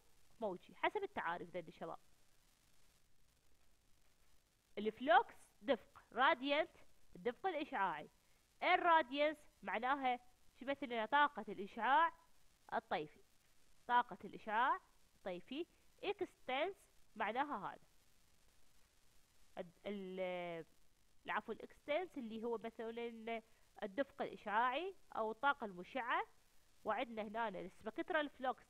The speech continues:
دنسيتي، كثافة الدفق الإشعاعي، وسبكترال فلوكس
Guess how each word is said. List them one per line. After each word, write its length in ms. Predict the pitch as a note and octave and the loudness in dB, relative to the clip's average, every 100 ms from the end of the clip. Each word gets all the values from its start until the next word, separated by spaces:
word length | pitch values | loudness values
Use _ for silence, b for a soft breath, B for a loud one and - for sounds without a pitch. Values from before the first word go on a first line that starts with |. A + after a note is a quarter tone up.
| A#3+ | -2
دنسيتي، 420 | C4 C#4 D#4+ D#4+ | -2 -2 -8 -10
كثافة 420 | - A#3 C4+ - | -8 -2 -2 -4
الدفق 340 | F#3+ D#3+ A#3+ - | -12 -10 -10 -8
الإشعاعي، 720 | F3 F3+ G3+ A3+ C#4 C#4+ D4 b b b b - | -10 -10 -4 0 2 0 -2 b b b b -6
وسبكترال 1040 | G3+ G3 E3+ - - - - D#4 B3+ F3+ - - - - - - - - _ _ - - - - - | -2 -2 -2 -6 -14 -12 -8 -6 -4 -6 -6 -20 -20 -20 -20 -20 -20 -20 _ _ -20 -20 -20 -20 -2
فلوكس 340 | C#4+ F4+ - | 2 2 0